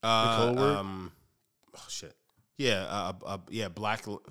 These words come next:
Speaker 1: Black Olympics or some shit like that. Olympic
Speaker 2: Some
Speaker 1: black.
Speaker 2: Olympics.
Speaker 1: So, yeah, so, some shit like that.
Speaker 2: Yeah, but, like, you know, you had that, and so, like, Jamie Foxx freezes up, and then John Boyega essentially is either, like, he's about to kill Yo-Yo, and then Keith Sutherland, who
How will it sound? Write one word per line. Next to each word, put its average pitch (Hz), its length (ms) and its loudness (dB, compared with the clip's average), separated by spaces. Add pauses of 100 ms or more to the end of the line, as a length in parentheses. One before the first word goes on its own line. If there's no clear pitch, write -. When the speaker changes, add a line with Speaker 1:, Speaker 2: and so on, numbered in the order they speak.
(300)
Speaker 1:
Black 117 280 -2
Olympics 110 380 -6
or 101 40 -12
some 107 140 -10
shit - 120 -14
like 80 140 -12
that. 73 160 -10
Olympic 98 240 -4
Speaker 2:
Some 90 80 -8
Speaker 1:
black. 90 300 -4
Speaker 2:
Olympics. - 400 -16
Speaker 1:
So, - 120 -4
yeah, 127 80 2
so, 151 160 -2
some 190 180 0
shit - 180 -4
like 95 140 -6
that. - 100 0
Speaker 2:
Yeah, 110 140 2
but, 135 160 4
like, 151 220 4
you 160 100 6
know, 147 180 6
you 135 220 2
had 139 200 4
that, 143 200 6
and 120 120 0
so, 127 200 2
like, 113 160 0
Jamie 123 240 2
Foxx 120 320 0
freezes 107 380 0
up, 101 200 -2
and 117 100 0
then 113 120 0
John 113 240 2
Boyega 113 220 0
essentially 110 460 -4 (360)
is 123 120 0
either, 123 260 2
like, 117 180 0
he's 123 160 0
about 120 180 2
to 117 60 -10
kill 113 160 0
Yo-Yo, 139 580 4
and 113 120 -4
then 113 200 -2
Keith 120 340 -4
Sutherland, 113 480 0
who 107 280 -4